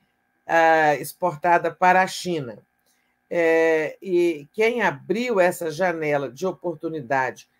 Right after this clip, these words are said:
para o agronegócio brasileiro foi o Lula, que negociou, se empenhou. É, claro, depois o, o, a Itamaraty arrematou as negociações juntamente com o ministro da Agricultura, o Carlos Fávaro.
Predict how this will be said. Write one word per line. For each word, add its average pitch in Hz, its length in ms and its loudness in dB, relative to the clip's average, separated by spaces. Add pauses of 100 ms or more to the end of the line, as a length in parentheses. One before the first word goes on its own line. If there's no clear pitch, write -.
(320)
para 208 320 4
o 160 100 2
agronegócio 135 800 -4
brasileiro 156 600 -6
foi 220 340 -2
o 269 100 -4
Lula, 226 600 -2 (400)
que 202 120 -8
negociou, 190 1000 0
se 175 220 -10
empenhou. 185 800 0 (340)
É, 156 480 -2
claro, 180 380 4
depois 160 500 0
o, 151 600 -2
o, 139 60 0
a 156 80 2
Itamaraty 156 760 0
arrematou 175 680 0
as 151 120 -4
negociações 151 920 -4 (400)
juntamente 160 720 -2
com 165 140 0
o 160 40 0
ministro 156 500 -4
da 151 120 0
Agricultura, 151 760 -2
o 120 60 -4
Carlos 143 460 -4
Fávaro. 147 580 2